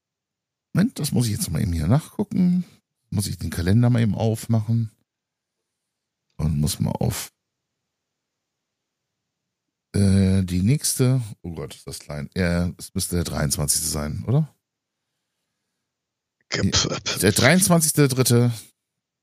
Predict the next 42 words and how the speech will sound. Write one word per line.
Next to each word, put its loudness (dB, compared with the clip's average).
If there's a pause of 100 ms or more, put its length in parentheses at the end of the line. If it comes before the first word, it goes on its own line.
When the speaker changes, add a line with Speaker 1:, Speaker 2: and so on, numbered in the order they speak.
(960)
Speaker 1:
Das -4
ist -4
der -4
drei-, 0
ich, -6 (280)
ich 2
werd, 4
ich, -2
ich, -4 (120)
ich 0
werd's, 4
ich, -4
ich -2
werd 4
das 0
korrekte 0
Datum, 0
ähm, 0 (800)
ähm, 2
in 8
unsere, 0
in 4
unseren 2
Show-, 0
Shownotes 2
packen. 0
Ich -4
bin 2
der 6
Meinung, 4
am 0
dreiundzwanzigsten 2
dritten -4
ist 0
die 0
nächste 0
Luecon -2
in -2
Winsen 0
an -4
der -4
Luhe 4